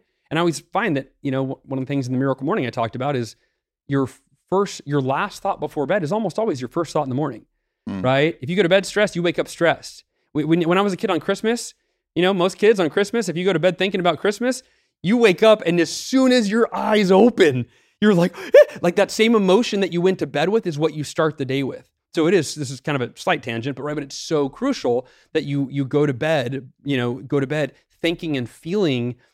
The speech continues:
Speaker 1: the things that you need to think and feel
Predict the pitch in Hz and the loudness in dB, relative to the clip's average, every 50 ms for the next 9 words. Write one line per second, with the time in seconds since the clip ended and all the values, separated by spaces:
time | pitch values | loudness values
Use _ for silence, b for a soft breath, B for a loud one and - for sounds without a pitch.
0 | _ _ 123 120 135 117 - - 156 160 160 160 151 131 131 143 139 135 - - | _ _ -10 -8 -8 -8 -6 -4 -2 0 0 0 0 0 0 0 0 -2 -4 -6
1 | 135 135 135 131 127 127 123 131 - 101 120 123 _ - 123 135 160 190 202 160 | -4 -2 -2 0 -2 -2 -4 -6 -8 -14 -20 -20 _ -6 -2 -2 0 0 0 -2
2 | 156 - - 147 139 120 135 117 - - - 190 202 151 117 113 135 143 | -4 -4 -4 -4 -4 -4 -6 -8 -8 -8 -6 -4 -2 0 0 0 -2 -4